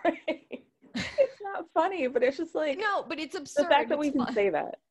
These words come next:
Speaker 2: Yeah,
Speaker 1: Yeah.
Speaker 2: it's absurd. It's funny 'cause it's so absurd. And, like, he's just such,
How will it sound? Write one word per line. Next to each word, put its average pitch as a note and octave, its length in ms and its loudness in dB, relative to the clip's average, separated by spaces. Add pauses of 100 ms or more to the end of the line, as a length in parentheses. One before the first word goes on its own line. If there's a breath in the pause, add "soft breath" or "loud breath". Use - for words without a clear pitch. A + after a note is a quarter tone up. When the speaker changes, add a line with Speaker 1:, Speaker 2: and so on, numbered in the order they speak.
Speaker 2:
Yeah, C4+ 300 0
Speaker 1:
Yeah. A3 160 6
Speaker 2:
it's - 80 -2
absurd. A3 580 -4
It's G3+ 160 -10
funny B3 300 -4
'cause A3+ 140 -6
it's G3 200 -10
so F#3+ 140 -4
absurd. E3 520 -8 (180)
And, G#3 180 -2
like, F#3+ 460 -4
he's B3 440 -8
just - 360 -12
such, F#3+ 500 -8